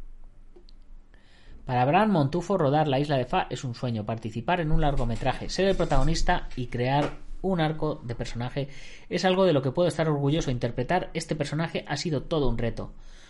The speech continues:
Lo del reto es bastante liberal, ya que Montufo perdió quince kilos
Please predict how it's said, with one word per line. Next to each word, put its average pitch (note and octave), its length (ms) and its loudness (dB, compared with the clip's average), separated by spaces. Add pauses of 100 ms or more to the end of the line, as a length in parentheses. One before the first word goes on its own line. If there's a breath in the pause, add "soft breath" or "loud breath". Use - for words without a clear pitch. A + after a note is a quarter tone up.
(140 loud breath)
Lo D3+ 100 2
del C#3+ 140 8
reto G3+ 180 4
es G#3+ 80 4
bastante E3+ 320 0
liberal, C#3+ 360 4
ya D#3+ 100 2
que E3 100 -4
Montufo D#3+ 380 -2
perdió C#3+ 340 -2
quince G3 300 -2
kilos F#3 340 2